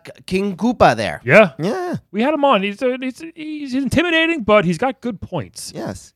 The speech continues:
Speaker 2: He's got good policies, I think.
Speaker 3: Yeah, I'm surprised. He doesn't seem like a club guy, but I guess I could see that.
Speaker 1: He gets down.
Speaker 2: <laughs> I bet, yeah.
Speaker 1: <laughs>
Speaker 2: I mean, he's probably,
Speaker 1: He's,
Speaker 2: he's probably, when
Speaker 1: we,
Speaker 2: he
Speaker 1: me and him had a thing with Daisy. It was, uh, I,
Speaker 2: Oh.
Speaker 1: but I don't, I get my book.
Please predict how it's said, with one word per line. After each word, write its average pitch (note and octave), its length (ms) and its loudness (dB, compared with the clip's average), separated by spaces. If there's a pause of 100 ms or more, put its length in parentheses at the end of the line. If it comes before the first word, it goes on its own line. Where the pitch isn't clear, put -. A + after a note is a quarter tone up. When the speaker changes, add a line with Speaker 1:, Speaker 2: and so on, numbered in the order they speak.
Speaker 2:
He's - 80 -14
got D#3+ 100 -4
good B3 160 -4
policies, C3 560 -2
I F2+ 80 -10
think. E2 300 -18
Speaker 3:
Yeah, F4 80 -8
I'm G4+ 60 -6
surprised. C4 340 -2
He F#3 60 -4
doesn't B3+ 180 -6
seem A#3+ 140 -4
like A3+ 120 4
a G3 80 -2
club F#3+ 260 0
guy, C#3+ 300 0
but G#2+ 320 -4
I F3 100 -4
guess F#4 220 -8
I E4 80 -4
could D#4 120 -10
see D4+ 120 -6
that. F#2 320 -4
Speaker 1:
He A3+ 240 2
gets D3 340 -2
down. B2+ 680 -2
Speaker 2:
<laughs> - 20 -18
I F3 400 6
bet, C#3+ 300 6
yeah. C3 220 2
Speaker 1:
<laughs> C#3+ 540 -6
Speaker 2:
I B2+ 80 -6
mean, D3 80 2
he's E3 80 2
probably, C#3+ 220 6
Speaker 1:
He's, D#3 180 -4
Speaker 2:
he's C#3 160 -6
probably, G2+ 300 -4
when G#2+ 120 -6
Speaker 1:
we, F#3+ 120 6
Speaker 2:
he G3 80 2
Speaker 1:
me F3+ 160 2
and E3+ 100 2
him G3 240 4
had D#3+ 160 0
a D3+ 80 0
thing G#3 600 4
with A#2 220 -10
Daisy. F#3 640 0
It D#3 40 0
was, D#3 260 -4
uh, D3 300 -2
I, F3 220 6
Speaker 2:
Oh. - 40 4
Speaker 1:
but G3 140 2
I G3 100 6
don't, F3+ 240 -2
I F3+ 260 4 (880)
get G#3 200 8
my G3 160 8
book. E3 440 8